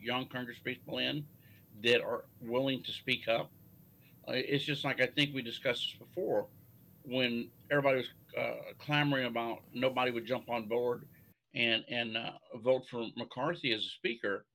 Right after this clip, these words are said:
and these people held him to the fire, and, and they got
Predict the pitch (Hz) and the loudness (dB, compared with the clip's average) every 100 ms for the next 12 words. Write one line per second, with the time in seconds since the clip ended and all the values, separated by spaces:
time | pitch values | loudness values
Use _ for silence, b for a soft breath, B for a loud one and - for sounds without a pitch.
0 | _ _ _ _ - 120 120 156 156 165 | _ _ _ _ -2 0 4 2 2 -4
1 | 147 143 131 147 139 131 131 120 165 254 | -2 -2 0 0 -2 -4 -4 -2 -4 -2
2 | - - _ _ _ _ _ _ 123 127 | -4 -8 _ _ _ _ _ _ 0 0
3 | - 123 135 117 135 139 - | 2 2 2 2 0 0 -4